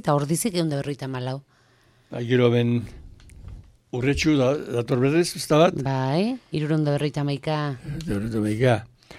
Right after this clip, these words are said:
Speaker 1: Zumarragare, hirurehun da berroita hamairu.
Speaker 2: Bai, hori igualtzu, claro.
Speaker 1: Bai.
Speaker 2: Zumaia beran dau eta behatzi. Eh, Orendain, hori harritu naiz, Orendaine altu dau, eh?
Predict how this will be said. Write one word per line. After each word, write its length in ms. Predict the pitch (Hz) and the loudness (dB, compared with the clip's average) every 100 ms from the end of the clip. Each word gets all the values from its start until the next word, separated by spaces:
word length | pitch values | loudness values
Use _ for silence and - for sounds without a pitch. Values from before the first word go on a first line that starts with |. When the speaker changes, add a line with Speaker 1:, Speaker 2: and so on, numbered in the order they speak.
| - _ _ _ | -20 _ _ _
Speaker 1:
Zumarragare, 720 | - 160 156 151 151 165 208 233 | -8 -4 -2 0 0 2 4 4
hirurehun 320 | 190 185 180 | 4 4 4
da 80 | 156 | 4
berroita 280 | 156 160 156 | 2 0 0
hamairu. 560 | 151 151 170 156 147 120 | 2 4 4 4 0 2
Speaker 2:
Bai, 400 | 131 113 127 120 | 4 6 8 8
hori 140 | 117 113 | 8 8
igualtzu, 500 | 117 127 117 - 139 | 12 12 12 12 10
claro. 220 | 143 120 | 12 10
Speaker 1:
Bai. 640 | - 123 127 127 131 175 170 151 - _ _ _ | 10 8 6 4 4 2 -2 -8 -14 _ _ _
Speaker 2:
Zumaia 640 | - 151 135 135 120 120 | 6 12 12 12 12 12
beran 380 | 117 127 127 120 | 12 12 12 12
dau 140 | 127 135 | 12 12
eta 160 | 127 110 | 12 12
behatzi. 560 | 120 120 - 151 139 214 - _ - _ - - - _ _ _ _ _ _ | 12 12 10 12 12 10 -4 _ -20 _ -20 -20 -20 _ _ _ _ _ _
Eh, 520 | 185 131 123 120 127 - - | 6 8 10 10 8 6 10
Orendain, 520 | 139 160 151 143 156 185 247 | 12 12 12 10 8 2 0
hori 160 | 165 156 | 6 8
harritu 320 | 139 175 165 | 6 6 6
naiz, 420 | 135 123 151 143 | 6 4 0 0
Orendaine 600 | 156 - 151 160 147 131 117 | 0 2 4 8 10 10 8
altu 240 | 120 185 139 | 6 8 12
dau, 220 | 143 139 | 12 12
eh? 300 | 147 185 | 10 8